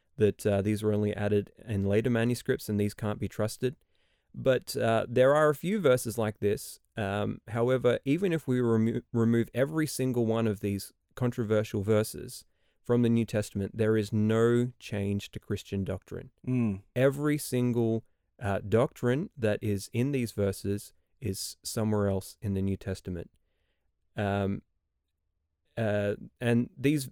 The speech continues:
Speaker 1: variant readings are so rare that scholars Norman Geisler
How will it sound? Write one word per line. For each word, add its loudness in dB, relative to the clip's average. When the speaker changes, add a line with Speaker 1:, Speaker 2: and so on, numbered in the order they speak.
Speaker 1:
variant 4
readings 0
are -2
so 2
rare 4
that -2
scholars 0
Norman 2
Geisler 0